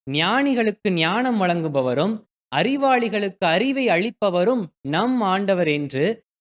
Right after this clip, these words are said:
தானியேல் இரண்டு இருபத்தி ஒன்றிலே நாம் வாசிக்கிறோம். ஆகவே, பிரியமானவர்களே, ஆண்டவருடைய அனுமதி இல்லாமல் ஒரு அணு கூட அசையாது என்பதை தெளிவாக அறிந்து கொள்ளுங்கள்.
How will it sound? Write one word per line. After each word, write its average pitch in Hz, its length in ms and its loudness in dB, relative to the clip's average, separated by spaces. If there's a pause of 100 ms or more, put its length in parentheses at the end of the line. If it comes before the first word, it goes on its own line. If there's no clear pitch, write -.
(120)
தானியேல் 240 600 2
இரண்டு 233 400 0
இருபத்தி 226 420 0
ஒன்றிலே 185 480 0
நாம் 180 240 -2
வாசிக்கிறோம். 143 640 -2 (680)
ஆகவே, 170 580 2 (100)
பிரியமானவர்களே, 156 920 0 (500)
ஆண்டவருடைய 208 800 2
அனுமதி 190 580 0
இல்லாமல் 165 720 0 (160)
ஒரு 196 260 2
அணு 190 380 -2
கூட 262 280 0
அசையாது 208 580 0
என்பதை 160 720 -2
தெளிவாக 202 500 0
அறிந்து 156 300 -2
கொள்ளுங்கள். 123 560 -6